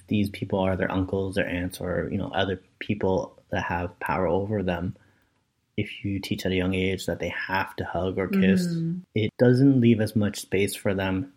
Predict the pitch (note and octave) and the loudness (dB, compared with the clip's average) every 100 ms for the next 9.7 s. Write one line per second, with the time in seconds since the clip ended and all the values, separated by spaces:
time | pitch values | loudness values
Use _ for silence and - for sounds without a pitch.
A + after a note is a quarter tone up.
0 | _ - F#2+ F2+ F#2 - - - A#2 G#2+ | _ -8 -4 -2 -2 -6 -12 -10 -6 -4
1 | F#2 - - - A2+ F#2+ F#2 - - G#2 | -4 -6 -10 0 2 2 -2 -6 0 2
2 | G2 F#2+ G#2 G2 F#2 - - - G2+ G2 | 2 0 2 2 0 -4 -8 -4 -2 -2
3 | G2 - _ _ G2 F#2+ G2 - - F#2+ | -4 -10 _ _ -6 -4 -6 -8 -4 -2
4 | F#2+ F#2+ - G#2 G2+ G2 F#2+ G2 - G2 | -2 -4 0 2 2 -2 -4 -4 -6 -6
5 | F#2+ - - - - - G2 F#2+ - G#2 | -6 -8 -8 -8 -8 -4 -6 -4 -4 -6
6 | - G#2+ - - - _ - F#3+ F#3+ F3 | -4 -4 -4 -8 -12 _ -2 0 2 0
7 | E3 E3+ A3 - E3+ E3+ E3+ _ F#3+ E3+ | -2 -4 -8 -8 -6 -6 -8 _ -6 -4
8 | E3+ E3+ E3 - _ _ _ _ _ - | -4 -6 -8 -12 _ _ _ _ _ -10
9 | F#3 F3+ F3+ F3+ F3+ F3+ | -4 0 0 -2 -2 -2